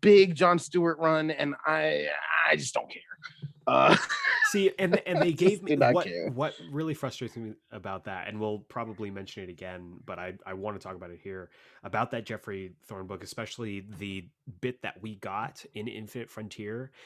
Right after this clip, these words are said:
Speaker 2: is
Speaker 1: Yeah.
Speaker 2: I was like, "You took the three least interesting Green Lanterns
Speaker 1: Yep,
Speaker 2: and
Speaker 1: exactly.
Speaker 2: put them in a book."
Speaker 1: That is exactly it. That is exactly it. Hey,
Speaker 2: And
Speaker 1: you know how to not get me to read a book?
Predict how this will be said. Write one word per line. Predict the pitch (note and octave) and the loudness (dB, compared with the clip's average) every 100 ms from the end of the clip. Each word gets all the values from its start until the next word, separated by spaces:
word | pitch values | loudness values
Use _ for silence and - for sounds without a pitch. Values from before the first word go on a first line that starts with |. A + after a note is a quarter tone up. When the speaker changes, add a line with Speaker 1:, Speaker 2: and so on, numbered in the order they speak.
| - | 6
Speaker 2:
is | A#2+ G#2+ | 10 10
Speaker 1:
Yeah. | |
Speaker 2:
I | F#2+ | 6
was | B2 A#2+ | 0 -2
like, | G#2+ G#2 - - C#3 - - | -4 -6 -14 -20 -20 -20 -8
"You | B2 E3+ | -4 -4
took | D#3+ - A2 E2+ - - _ _ _ _ _ _ - - - - - | -6 -6 -6 -8 -14 -18 _ _ _ _ _ _ -20 -20 -20 -20 -12
the | A2+ | -10
three | - A#2+ C3 B2+ B2 A#2 - _ - | -10 -10 -6 -4 -4 -6 -10 _ -16
least | A#2 A2 D3 F3+ - - _ _ | -12 -6 -6 -6 -10 -14 _ _
interesting | C3+ C#3 - C3 - - A#2+ A#2 G#2+ G#2+ | -8 -6 -4 -6 -6 -8 -6 -6 -8 -10
Green | G#2+ G#2 G2 | -10 -10 -10
Lanterns | F#2 F2+ F2 E2+ E2 - C#3 - - | -10 -12 -14 -18 -20 -20 -10 -10 6
Speaker 1:
Yep, | F#3 G#3 | 6 6
Speaker 2:
and | - _ F3 | 0 _ 2
Speaker 1:
exactly. | B2+ D#3+ A2+ E3+ | 4 4 2 -2
Speaker 2:
put | D#3 - | -4 -2
them | C#3+ C3 | -4 -2
in | A2+ | -4
a | |
book." | G#2 E2+ F2 - - - - - | -6 -10 -14 -8 -6 -6 -6 6
Speaker 1:
That | G3 | 6
is | G3+ E3 | 8 6
exactly | E3 C3 D#3 - A2 | 6 6 4 2 -4
it. | - _ | -8 _
That | F3+ G3 | 4 6
is | |
exactly | F#3 F3+ D3+ C#3+ | 4 6 6 6
it. | C3 - | 4 6
Hey, | G#3+ D#3+ | 6 6
Speaker 2:
And | C#3+ | 2
Speaker 1:
you | D3+ E3+ | 0 6
know | F#3+ | 6
how | F#3 G3+ | 8 6
to | E3+ | 4
not | C#3+ E3 | 0 -2
get | F#3+ F#3+ | -4 -4
me | |
to | G3+ | -4
read | G#3+ | -2
a | G3+ | 0
book? | A3 A3+ | 0 -2